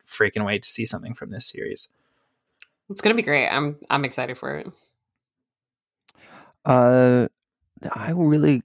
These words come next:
Speaker 3: kinda wanted to talk about, oh, sorry. Um, the cat again. Um, there's been a bunch of Battlefield six leaks. Battlefield is one of my favorite games.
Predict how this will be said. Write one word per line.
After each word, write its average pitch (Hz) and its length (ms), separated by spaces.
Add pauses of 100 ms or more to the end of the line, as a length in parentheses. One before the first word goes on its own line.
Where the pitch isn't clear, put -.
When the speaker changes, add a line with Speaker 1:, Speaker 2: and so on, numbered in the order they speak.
Speaker 3:
kinda 143 420
wanted 117 400
to 123 100
talk - 400
about, 123 540
oh, 123 320
sorry. 113 360 (640)
Um, 120 460 (120)
the - 140
cat 123 260
again. 113 280 (760)
Um, 147 460 (340)
there's 147 340
been 151 180
a 185 40
bunch 175 240
of 143 160 (160)
Battlefield 135 500
six - 580
leaks. 147 340
Battlefield 131 360
is 123 80
one 127 80
of 127 60
my 120 80
favorite 120 360
games. 120 580